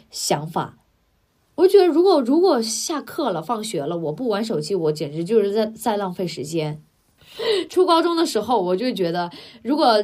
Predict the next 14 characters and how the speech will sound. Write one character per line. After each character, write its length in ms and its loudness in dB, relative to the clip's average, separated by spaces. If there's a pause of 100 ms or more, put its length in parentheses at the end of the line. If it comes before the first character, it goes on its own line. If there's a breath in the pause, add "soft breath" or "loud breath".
(200)
放 300 0
假 120 -4
的 100 -4
时 160 -4
间 160 -4
我 60 -6
不 200 -8
比 160 -8
别 200 -2
人 160 -2
多 140 0
读， 360 -4 (200 soft breath)
多 140 6
读 400 0